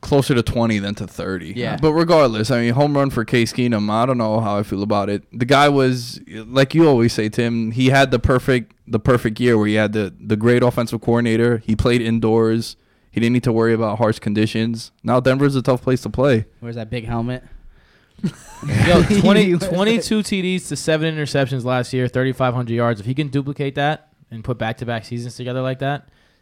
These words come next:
Speaker 3: he's gonna get paid somewhere, like, real paid.
Speaker 2: How much better is, this is a conversation I had with Nick. How much better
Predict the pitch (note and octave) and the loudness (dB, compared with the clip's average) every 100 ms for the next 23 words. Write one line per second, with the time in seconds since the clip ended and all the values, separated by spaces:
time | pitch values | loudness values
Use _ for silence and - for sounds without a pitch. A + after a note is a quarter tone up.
0 | _ B2 A#2+ A#2 G#2+ G#2+ F#2+ F#2+ F#2+ F#2 | _ -10 -8 -8 -8 -10 -12 -14 -12 -10
1 | F#2+ - _ - A2 A2 G2 G2 F2+ _ | -12 -14 _ -14 -4 -2 -2 -6 -10 _
2 | - - D3+ B3 C4+ B2 A#2 A#2 A2+ A#2 | -20 -8 -4 -4 -4 -4 -4 -4 -6 -10
3 | G#2 C3+ C3 A#2 A#2 A#2 A2+ F2+ F#2 G2+ | -12 -10 -8 -10 -10 -12 -10 -12 -12 -14
4 | - _ _ _ - B2+ D#3+ F3+ B2 B2+ | -16 _ _ _ -10 -6 -4 -6 -2 -2
5 | A#2 A2+ A#2+ | -2 -4 -8